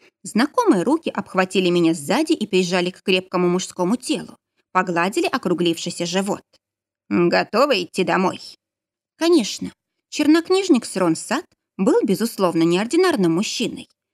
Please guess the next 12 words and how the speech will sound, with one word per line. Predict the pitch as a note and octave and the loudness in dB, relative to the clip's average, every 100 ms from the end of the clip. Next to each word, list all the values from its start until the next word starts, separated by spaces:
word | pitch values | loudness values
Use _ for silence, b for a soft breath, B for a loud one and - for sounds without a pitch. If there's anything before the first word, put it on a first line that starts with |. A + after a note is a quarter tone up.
| _ - | _ -2
но | F3+ | 0
я | E3+ G3+ A#4 | 2 0 0
влюблена | C#4 F3+ F3+ E3 | 0 0 2 0
в | E3+ | 2
другого | E4 D#4 A3+ F#3 F#3+ - _ B B | 0 2 0 0 -8 -14 _ B B
и | F#4+ | 4
не | F4+ | 4
готова | F4+ F4+ G3 E3 | 2 0 -2 0
оставаться | F#3+ - G3 A#3+ - G3+ | -4 -6 -2 -2 -2 -8
тут | G#3+ A#3+ | -6 2
на | D#4+ G#3 | 2 2
ночь, | - - - | -4 -8 -14